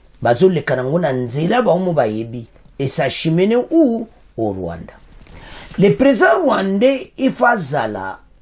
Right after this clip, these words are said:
à comprendre que c'est sous makambo kobomba te. Situation oyo ezosalama, biso pasi na biso ezali.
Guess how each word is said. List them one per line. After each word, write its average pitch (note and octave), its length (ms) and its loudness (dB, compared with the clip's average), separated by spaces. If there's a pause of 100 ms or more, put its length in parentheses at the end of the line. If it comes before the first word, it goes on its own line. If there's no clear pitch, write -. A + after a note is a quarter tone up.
(100)
à C4+ 300 2
comprendre F3+ 560 0 (140)
que C3 160 -4
c'est D3+ 180 -4
sous D#3 200 -8
makambo G#2 360 -8
kobomba G2 540 -8
te. - 140 -16 (1300)
Situation F#3 680 4
oyo B3+ 120 8
ezosalama, E3 760 2
biso C4+ 540 0
pasi C#4 360 -2
na C#3 100 -6
biso C3 180 -10
ezali. F2 420 -10